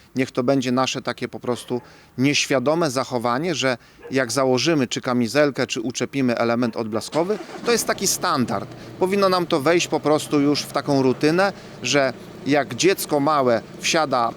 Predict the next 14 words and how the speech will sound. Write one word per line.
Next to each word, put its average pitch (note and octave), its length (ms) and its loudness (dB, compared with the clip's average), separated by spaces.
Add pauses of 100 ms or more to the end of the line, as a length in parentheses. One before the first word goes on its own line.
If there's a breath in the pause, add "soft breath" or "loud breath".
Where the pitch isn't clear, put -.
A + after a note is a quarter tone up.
mm, B2+ 460 -2
czy, C3 320 4
czy, C3 460 4
mm, B2+ 340 0
wchodzi C#3 420 0
na, B2 340 4
na, A#2+ 340 2 (400 loud breath)
e, B2 320 4
deskorolkę, C#3 760 2
czy B2+ 140 -2
na C3 120 2
inne C#3+ 380 2
gdzieś B2 260 0
tam C3 240 0